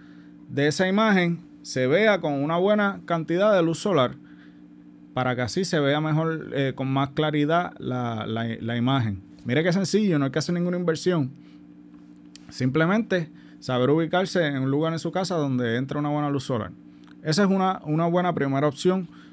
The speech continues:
libre de costo. Otra buena opción, por ejemplo, si usted está haciendo un video por la noche,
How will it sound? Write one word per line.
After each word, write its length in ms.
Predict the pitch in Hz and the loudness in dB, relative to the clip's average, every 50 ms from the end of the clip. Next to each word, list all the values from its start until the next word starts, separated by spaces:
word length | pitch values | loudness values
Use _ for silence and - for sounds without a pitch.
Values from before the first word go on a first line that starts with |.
| - - - | -20 -8 0
libre 300 | 123 135 147 156 160 160 | 2 4 4 6 6 4
de 100 | 160 143 | 4 2
costo. 400 | - 120 104 - - - 101 95 - - - - - - - - - - - - - - - - - - - - - - - - - - - - - - | 0 -4 -6 -8 -12 -16 -16 -16 -18 -20 -20 -20 -20 -20 -20 -20 -20 -20 -20 -20 -20 -20 -20 -20 -20 -20 -20 -20 -20 -20 -20 -20 -20 -20 -20 -20 -18 -10
Otra 280 | - 131 139 135 170 170 | -4 -4 -2 0 2 2
buena 220 | 170 180 180 180 | 4 4 2 2
opción, 440 | 180 175 - - 214 196 190 175 160 - - - - - - - - - | 0 -2 0 2 2 2 2 2 -2 -4 -8 -20 -20 -20 -20 -18 -10 -4
por 100 | 120 120 | 0 2
ejemplo, 300 | 123 139 151 143 139 104 | 2 2 2 2 0 0
si 80 | 131 | 0
usted 220 | 120 - - - 131 | 0 -2 0 -2 -2
está 320 | 131 - 156 151 151 156 | 0 2 2 4 4 4
haciendo 340 | 151 - 156 151 156 156 156 | 2 2 0 0 0 0 0
un 140 | 156 156 151 | 0 0 2
video 260 | 156 151 156 151 147 | 2 4 4 2 2
por 140 | 160 151 151 | 2 2 2
la 100 | 156 160 | 2 0
noche, 380 | 180 185 - - 151 135 120 | 0 -2 -2 -2 -4 -6 -6